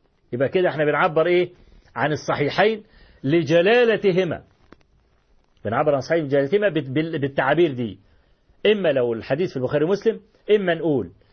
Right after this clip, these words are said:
أخرجه البخاري ومسلم، أو أخرجه الشيخان، أو أخرجاه، أو متفق عليه. يبقى دي أربع صيغ إيه؟ في العزو إلى الصحيحين.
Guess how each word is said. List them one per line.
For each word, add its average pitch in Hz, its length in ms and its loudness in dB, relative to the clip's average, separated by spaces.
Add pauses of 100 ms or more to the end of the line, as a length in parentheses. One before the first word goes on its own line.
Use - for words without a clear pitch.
(360)
أخرجه 185 380 2
البخاري 185 420 2
ومسلم، 214 440 0 (920)
أو 175 320 0 (200)
أخرجه 156 340 2
الشيخان، 196 600 0 (760)
أو 190 320 2 (520)
أخرجاه، 175 1300 2 (1200)
أو 240 300 2 (120)
متفق 180 560 -2
عليه. 95 340 -6 (720)
يبقى 127 140 0
دي 156 80 2
أربع 160 240 2
صيغ 175 280 0
إيه؟ 185 300 0 (240)
في 127 60 -2
العزو 156 320 0
إلى 143 80 -2
الصحيحين. 104 540 -8